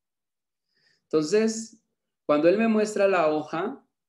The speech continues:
para que yo esté seguro que lo hice bien, debe aparecerme este marco rojo. Si el marco rojo no aparece, fue porque no le hizo el sangrado. Y la imagen nunca le va a mostrar sangrado.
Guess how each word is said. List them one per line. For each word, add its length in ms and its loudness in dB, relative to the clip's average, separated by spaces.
para 280 2
que 200 -4
yo 160 2
esté 280 -2
seguro 640 -2
que 140 -6
lo 140 -4
hice 280 -6
bien, 440 -6
debe 280 2
aparecerme 580 -2
este 180 -10
marco 400 -6
rojo. 500 -6
Si 260 -2
el 120 0
marco 380 -2
rojo 340 -2
no 140 -2
aparece, 520 -6
fue 140 -8
porque 280 -12
no 120 -6
le 140 -6
hizo 200 -10
el 120 -10
sangrado. 420 -14
Y 100 -4
la 140 2
imagen 500 -2
nunca 380 0
le 100 -2
va 80 -2
a 60 -6
mostrar 340 -6
sangrado. 560 -6